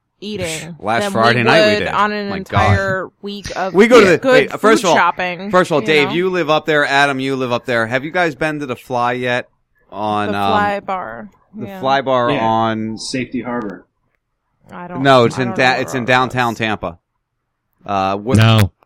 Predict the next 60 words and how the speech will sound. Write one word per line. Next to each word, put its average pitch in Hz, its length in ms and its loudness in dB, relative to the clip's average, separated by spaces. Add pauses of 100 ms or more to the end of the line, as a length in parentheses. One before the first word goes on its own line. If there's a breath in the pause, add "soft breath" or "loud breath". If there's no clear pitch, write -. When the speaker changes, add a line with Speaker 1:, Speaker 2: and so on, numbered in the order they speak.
Speaker 2:
where 143 300 0
was, 156 480 -2
where 151 240 -2
was 165 120 -4
Twenty-five 147 480 -4
Cent's 135 200 -6
birthday 120 360 -4
Speaker 1:
It - 40 -6
was 101 80 -6
Speaker 2:
party? 95 220 -2
Speaker 1:
really 240 280 -4
good. 185 100 -8
Speaker 2:
Franklin 180 400 0
Street? 175 340 0
Speaker 4:
Uh, 50 160 0 (460)
yeah, 110 280 2
I 113 40 -2
know 117 100 0
where 90 120 0
that 78 180 -10
is. - 100 -20
Speaker 2:
It 123 60 -2
was 117 140 -4
Speaker 4:
Yeah. 120 40 -2
Speaker 2:
right 143 160 4
on 156 140 2
Franklin 143 440 -4
Street. 110 240 -6
It's 92 120 -10
called 117 260 -4
Fly 120 380 -4
Bar. 82 320 -8 (480)
The - 160 0
Speaker 4:
Yeah, 151 100 2
that's 185 180 -4
in 165 60 2
the, 156 80 2
Speaker 2:
food 160 240 2
Speaker 4:
uh, 113 140 -4 (340)
Speaker 2:
was 117 160 -8
incredible, 123 1080 -2
but 151 140 6
it 139 40 2
was 135 140 0
a 127 60 -2
hundred 160 320 0
dollars 147 440 4
for 113 140 -8
Lexi 110 320 -4
and 110 100 -6
I 101 100 -2
to 98 80 -8
eat 98 200 -10 (440)
and 101 120 -6
have 98 300 -4
Speaker 4:
Oh, 110 60 2
fuck - 300 2
Speaker 2:
four 147 100 4
Speaker 4:
that. 135 160 4
Speaker 2:
beers. 98 500 -4